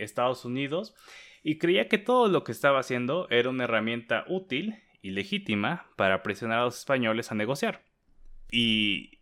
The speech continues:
él, de hecho, fue más allá de, eh, de, de apoyar a, a Jackson, sino que también le puso la culpa directamente a los españoles. Y, eventualmente, con el paso del tiempo, las cosas le salieron tanto a Adams como a Jackson.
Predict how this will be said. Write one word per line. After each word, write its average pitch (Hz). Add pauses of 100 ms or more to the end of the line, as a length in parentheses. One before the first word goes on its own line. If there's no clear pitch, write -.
él, 135
de 143
hecho, 135 (220)
fue 135
más 139
allá 113
de, 98 (460)
eh, 87
de, 104
de 104
apoyar 107
a, 104
a 101
Jackson, 143
sino 107
que 98
también 139
le 143
puso 143
la 110
culpa 139
directamente 107
a 104
los 95
españoles. 85 (540)
Y, 196 (840)
eventualmente, 117
con 85 (220)
el 92
paso 113
del 151
tiempo, 151 (420)
las 110
cosas 135
le 117
salieron 104
tanto 90
a 85
Adams 87
como 90
a 117
Jackson. -